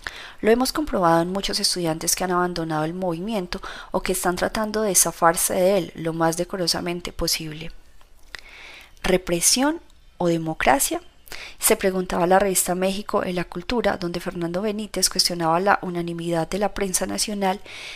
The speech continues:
que practicaba la antiinformación o la noticia ficción acerca de los sucesos de julio, por lo cual la publicación dedicó un suplemento a los primeros días de las revueltas estudiantiles.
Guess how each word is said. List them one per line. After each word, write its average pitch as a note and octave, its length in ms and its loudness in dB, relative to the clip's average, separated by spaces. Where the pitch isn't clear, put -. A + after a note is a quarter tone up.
que G3 140 2
practicaba G3 520 4
la A3+ 180 2
antiinformación F#3 920 -2
o G3 80 4
la F3+ 140 6
noticia F3 400 0
ficción A3+ 500 0
acerca F3 380 -2
de F#3 60 0
los F#3 100 0
sucesos F3+ 380 -2
de F#3 80 -6
julio, F#3+ 420 -2
por G3 160 4
lo G3+ 80 4
cual G3+ 160 6
la G#3 100 4
publicación A#3+ 640 0
dedicó F3+ 420 0
un F3+ 220 0
suplemento F#3+ 560 -2
a - 20 2
los G3 140 -2
primeros F3 420 0
días G#3+ 280 4
de F#3+ 80 -2
las F3 160 0
revueltas E3+ 440 0
estudiantiles. E3 920 0